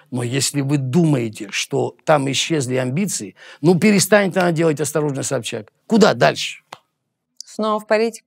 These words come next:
Speaker 1: Конечно. И даже мне будет весело, потому что все, таких городских сумасшедших все меньше и меньше, а я с детьми засяду где-нибудь. Я пока же коплю денег. Мало кто знает, что я пока делаю вид, что бедный.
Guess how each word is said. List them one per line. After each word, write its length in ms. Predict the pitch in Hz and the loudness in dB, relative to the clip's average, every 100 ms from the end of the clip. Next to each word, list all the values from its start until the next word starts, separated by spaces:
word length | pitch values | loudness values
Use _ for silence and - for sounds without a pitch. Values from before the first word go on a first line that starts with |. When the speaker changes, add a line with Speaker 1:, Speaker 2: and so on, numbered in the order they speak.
| - | 2
Speaker 1:
Конечно. 680 | 202 190 202 170 - - - - | 4 4 2 0 -4 -10 -18 -2
И 80 | 170 | 2
даже 320 | 175 143 151 | 2 2 4
мне 320 | 151 160 170 | 4 6 4
будет 280 | 143 143 123 | 4 -2 -2
весело, 480 | 139 123 131 120 98 | -4 -2 -2 -4 -6
потому 280 | 113 123 117 | -6 -4 -4
что 180 | - 113 | -6 -8
все, 320 | - 127 - _ - _ _ - | -6 -6 -6 _ -20 _ _ -4
таких 440 | 147 151 156 - | -4 0 -2 0
городских 560 | 139 127 143 143 - 127 | -4 0 0 0 -2 -4
сумасшедших 580 | 147 147 - 131 - 117 | -2 -2 -2 -4 -4 -6
все 180 | - 131 | -4 -2
меньше 380 | 131 131 - | 0 -2 -2
и 20 | 131 | 0
меньше, 380 | 120 156 - | 0 0 -2
а 260 | 107 107 98 _ _ _ _ | -6 -6 -8 _ _ _ _
я 440 | 113 117 135 139 120 - | -8 -4 0 0 -2 -8
с 120 | 117 117 | -8 -6
детьми 360 | 127 127 123 110 | -4 -2 -2 -4
засяду 440 | 107 - 156 127 | -6 -2 -2 -2
где-нибудь. 400 | 117 120 113 101 _ _ _ | -4 -4 -6 -8 _ _ _
Я 120 | 131 123 | -4 -2
пока 220 | 127 135 | 0 -2
же 100 | 113 | -2
коплю 300 | 123 117 120 | -6 -6 -4
денег. 360 | 135 180 - | 0 -2 -4
Мало 260 | - 131 120 | -2 0 0
кто 140 | - | -2
знает, 240 | 120 190 - | -4 -2 -4
что 140 | - | -6
я 120 | 113 110 _ _ _ _ _ | -12 -14 _ _ _ _ _
пока 260 | 120 110 | -6 -2
делаю 300 | 117 120 117 113 | 0 0 -2 -2
вид, 120 | 107 | -4
что 160 | - | -8
бедный. 440 | 107 147 147 117 | -4 -4 -2 -6